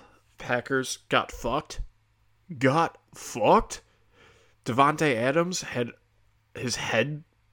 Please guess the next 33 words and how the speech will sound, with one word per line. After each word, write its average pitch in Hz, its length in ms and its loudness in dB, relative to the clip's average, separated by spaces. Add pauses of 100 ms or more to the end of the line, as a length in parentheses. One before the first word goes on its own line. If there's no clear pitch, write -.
(380)
destroyed, 139 840 8
taken 131 260 -2
off 135 160 -2
his 123 160 -8
body. 127 380 -4
He's 131 180 -4
never 127 400 -2
gonna 117 120 0
be 113 180 -6
able 113 220 -2
to 92 80 -4
read 110 320 -8
past - 320 -4
the 110 40 -16
fourth 120 300 -6
de-, 117 160 -4 (180)
grade 120 260 -4
level 123 340 -4
again. 190 340 -6 (720)
And 113 360 -2
no 127 220 4
f-, - 200 -10 (220)
penalty 139 360 -2
called. 190 380 -2 (580)
And 139 120 -2
then 131 140 0
they 123 100 0
missed 117 560 -2 (460)
the 120 440 0
intentional 135 460 0
grounding. 131 420 -2 (280)
I - 60 -6
texted 160 400 -2